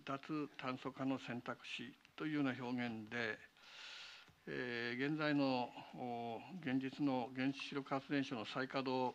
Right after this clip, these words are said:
ペースで、えー、こういう問題が、あ、解決できる、う、表現になっているのか、また、あの、現行のエネルギー基本計画において、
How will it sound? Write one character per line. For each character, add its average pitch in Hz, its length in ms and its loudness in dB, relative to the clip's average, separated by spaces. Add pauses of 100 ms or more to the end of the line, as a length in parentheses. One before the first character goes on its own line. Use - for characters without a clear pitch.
ペ 139 120 2
ー - 20 0
ス 131 180 -4
で、 113 180 -2 (680)
え 117 140 0
ー、 - 20 -2
こ - 140 0
う 139 40 6
い 135 40 6
う - 20 6
問 127 200 4
題 120 180 4
が、 113 220 4 (180)
あ、 123 340 -6
解 120 160 2
決 - 240 -6
で 127 120 0
き - 100 -6
る、 143 200 6
う、 123 40 2 (420)
表 131 40 -2
現 117 240 0
に 107 160 -2
な 107 120 0
っ - 40 -16 (120)
て 120 100 -4
い 110 80 -2
る 107 100 -6
の 101 140 -4
か、 98 220 -6 (1080)
ま 143 120 -2
た、 151 160 4
あ 147 40 6
の、 147 120 6
現 151 260 2
行 185 180 0
の 180 340 2 (500)
エ 160 120 -2
ネ 170 100 2
ル 185 120 2
ギ 170 320 4
ー 151 80 -2
基 - 120 -4
本 170 140 2
計 175 200 2
画 160 120 0
に 156 80 6
お 147 100 4
い 143 60 -2
て、 127 400 2